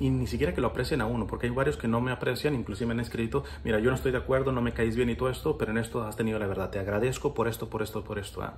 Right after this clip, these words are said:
respecto a Rafael. Entonces, este, se podrían sentir obligados a defenderme. Yo les pido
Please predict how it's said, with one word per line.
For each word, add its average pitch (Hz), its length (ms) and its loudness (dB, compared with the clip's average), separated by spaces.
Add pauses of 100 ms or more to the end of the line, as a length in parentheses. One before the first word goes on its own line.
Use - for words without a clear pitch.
(680)
respecto - 360 -6
a 95 40 -2
Rafael. 92 420 -8 (1500)
Entonces, 123 440 2 (300)
este, 107 1040 -2 (380)
se - 100 -2
podrían 135 460 4
sentir 135 580 2 (180)
obligados 120 640 0
a 120 60 -2
defenderme. 113 540 -2
Yo 120 100 0
les - 180 -4
pido 117 380 -4